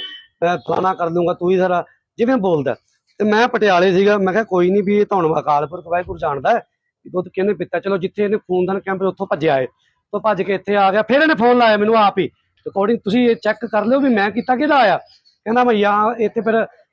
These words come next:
ਜਿਹਦੇ ਘਰ ਆਇਆ ਸੀ ਹੰਗਰੀ ਬਾਈਟ ਕਰਕੇ ਬੰਦਾ, ਉਹਨੇ ਵੀ ਮਾਹੌਲ ਖਰਾਬ ਕੀਤਾ।" ਤੇ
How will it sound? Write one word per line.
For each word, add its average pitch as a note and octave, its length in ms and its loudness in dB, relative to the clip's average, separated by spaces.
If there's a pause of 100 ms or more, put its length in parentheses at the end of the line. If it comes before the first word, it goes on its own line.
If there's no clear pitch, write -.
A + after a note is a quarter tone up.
ਜਿਹਦੇ B3 200 0
ਘਰ A#3+ 220 2
ਆਇਆ F#3+ 160 2
ਸੀ G3+ 120 -2
ਹੰਗਰੀ F#3 300 0
ਬਾਈਟ F3 260 2
ਕਰਕੇ F3 400 -2 (360)
ਬੰਦਾ, F#3 180 2
ਉਹਨੇ B3+ 160 4
ਵੀ C#4 60 2
ਮਾਹੌਲ B3+ 240 2
ਖਰਾਬ E3+ 260 0
ਕੀਤਾ।" E3+ 240 -4 (480)
ਤੇ F#3+ 120 -2